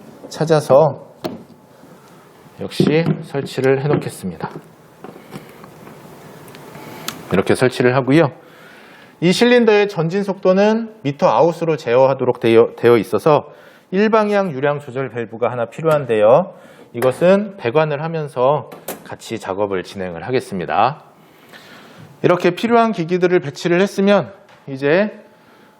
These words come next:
여러분들은 요 위로 가면서 작업을 해주면 될, 어, 좀 편하-, 편합니다.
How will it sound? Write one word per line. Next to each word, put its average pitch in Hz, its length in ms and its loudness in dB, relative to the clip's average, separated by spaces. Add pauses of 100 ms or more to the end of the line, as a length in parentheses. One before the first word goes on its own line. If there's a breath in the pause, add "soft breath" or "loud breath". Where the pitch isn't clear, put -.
(120)
여러분들은 196 640 2
요 160 160 4
위로 185 480 4
가면서 156 840 2 (100)
작업을 131 540 0
해주면 160 680 2
될, 101 160 -4 (360)
어, 107 440 0
좀 127 160 -2
편하-, 185 360 2 (340)
편합니다. 139 520 0